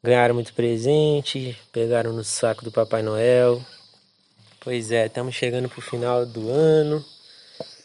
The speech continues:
E antes de mais nada, eu quero agradecer aos apoiadores desse podcast aqui.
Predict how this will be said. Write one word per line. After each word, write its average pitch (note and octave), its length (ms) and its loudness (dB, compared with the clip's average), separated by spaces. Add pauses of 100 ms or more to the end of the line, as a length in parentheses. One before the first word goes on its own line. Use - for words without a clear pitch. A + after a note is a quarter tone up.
(960)
E F#3 320 2
antes F3 320 2
de D3+ 120 -4
mais D3+ 220 -2
nada, C#3 240 0
eu B2 60 -2
quero B2 180 4
agradecer A#2 600 2
aos A#2 260 0
apoiadores A#2 1300 -2
desse A2+ 280 -8
podcast A#2 720 -4
aqui. A2 340 -6